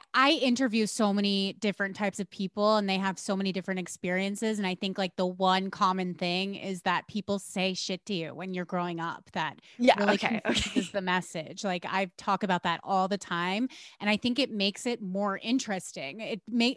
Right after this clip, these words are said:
Speaker 1: for me, it makes it more interesting that you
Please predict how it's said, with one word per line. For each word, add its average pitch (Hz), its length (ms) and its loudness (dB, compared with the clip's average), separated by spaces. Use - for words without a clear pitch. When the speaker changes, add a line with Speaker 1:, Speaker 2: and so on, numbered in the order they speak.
Speaker 1:
for 247 200 4
me, 262 140 6
it 370 100 6
makes 254 220 -2
it 240 80 0
more 226 200 2
interesting 233 680 0
that 185 260 2
you 202 520 4